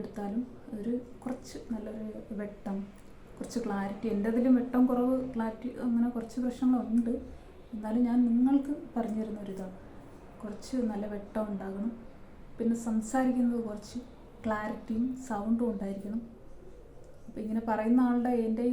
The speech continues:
സൗണ്ട് എത്രത്തോളം, ഏഹ്, കേൾക്കുന്നുണ്ടാകുമെന്ന് എനിക്കറിയത്തില്ല,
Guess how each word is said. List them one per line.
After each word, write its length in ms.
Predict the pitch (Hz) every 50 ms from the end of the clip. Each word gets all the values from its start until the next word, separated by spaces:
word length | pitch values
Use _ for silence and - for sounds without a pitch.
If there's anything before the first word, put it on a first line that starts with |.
| 233 -
സൗണ്ട് 280 | - 233 226 233 233 240 233 - - - - - - 226
എത്രത്തോളം, 520 | - - 226 220 - 240 240 247 247 247 233 233 - 226
ഏഹ്, 160 | 214 214 214 214 - -
കേൾക്കുന്നുണ്ടാകുമെന്ന് 920 | 220 214 220 220 254 240 240 226 220 226 226 220 226 233 233 226 220 214
എനിക്കറിയത്തില്ല, 560 | 208 196 - 220 202 196 208 220 - 226 196